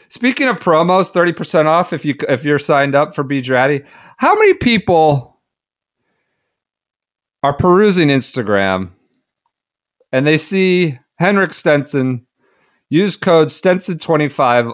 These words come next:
for tickets off to Jeddah? Do you think a lot of people in Jeddah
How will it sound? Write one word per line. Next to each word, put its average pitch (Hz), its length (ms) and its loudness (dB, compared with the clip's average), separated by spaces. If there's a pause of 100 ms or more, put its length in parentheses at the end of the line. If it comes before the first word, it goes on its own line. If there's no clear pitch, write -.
for 113 160 -6
tickets 151 440 -4
off 104 340 0
to 101 100 -8
Jeddah? 78 480 -8 (180)
Do 143 100 -6
you 202 60 0
think 277 240 -2
a 240 60 0
lot 196 180 4
of 185 80 0
people 185 260 2
in 165 120 0
Jeddah 143 600 2